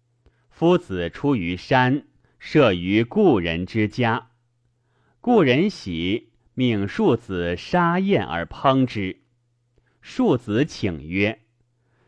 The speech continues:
：“其一能鸣，其一不能鸣，请息杀。”主人曰：“杀不能鸣者。”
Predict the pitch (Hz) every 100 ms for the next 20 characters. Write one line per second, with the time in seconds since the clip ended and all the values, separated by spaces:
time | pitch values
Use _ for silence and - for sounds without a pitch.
0 | _ _ - 160 190 220 226 190 117 175
1 | 220 92 82 98 131 - _ _ - -
2 | 151 147 180 185 - 254 113 95 151 110
3 | 85 90 120 - _ _ _ - 110 104
4 | 92 92 - 165 160 - 113 104 - _
5 | _ _ _ _ _ _ _ _ - 120
6 | 113 107 135 143 101 92 92 _ _ _
7 | _ _ - - 123 123 127 - 196 113
8 | 107 143 131 101 127 143 101 82